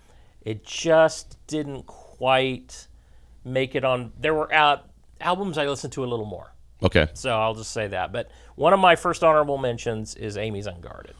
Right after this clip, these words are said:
Speaker 2: What did you love about that album?
Speaker 1: Dan Huff.
Speaker 2: Yes.
Speaker 1: <laughs> And Mike Landau.
Speaker 2: Right.
Speaker 1: Uh, no, I loved, uh, I loved the first two songs. Uh, I loved the ballad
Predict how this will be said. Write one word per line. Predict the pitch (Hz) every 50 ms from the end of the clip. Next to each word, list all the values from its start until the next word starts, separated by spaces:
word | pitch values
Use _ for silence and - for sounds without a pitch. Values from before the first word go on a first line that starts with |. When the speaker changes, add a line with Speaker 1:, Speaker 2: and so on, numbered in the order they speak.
| - -
Speaker 2:
What | - - - -
did | - 123 110 98
you | 110 101 90
love | 92 92 98 101 90
about | 85 80 78 76 -
that | 76 76 69
album? | 67 67 - - - - - - - - - - - - -
Speaker 1:
Dan | - 139 151 160 143
Huff. | 151 117 90 - - - - - - - -
Speaker 2:
Yes. | - 80 76 - - - - -
Speaker 1:
<laughs> | - 175 175 - -
And | 202 202 - 175 170 175
Mike | 165 160 160 156 -
Landau. | 151 147 127 113 110 92 - - - -
Speaker 2:
Right. | 87 87 82 76 - -
Speaker 1:
Uh, | - 156 156 156 151 151 147 147 147 143 143 139 131 127 -
no, | 156 165 165 165 170 170
I | 165 165 170 175
loved, | 170 175 175 170 170 165 165 160 143 - - - - -
uh, | - 123 117 113 110 107 104 104 98 92 107 - - - - - - - - - - - - - - - - -
I | - 147
loved | 151 160 170 180 180 185 190 190 196 170 - 131 123 120
the | 123
first | - - - 170 170 - - - - -
two | - - 214 214
songs. | 190 - - 196 175 170 170 170 165 170 165 165 165 160 156 - - - - - - - - - - - - - -
Uh, | - 139 139 131 131 127 127
I | 123
loved | 123 127 135 139 151 151 151 151 151 151 151 139 - -
the | - 123
ballad | 101 - - 135 127 127 131 135 139 139 135 135 139 127 120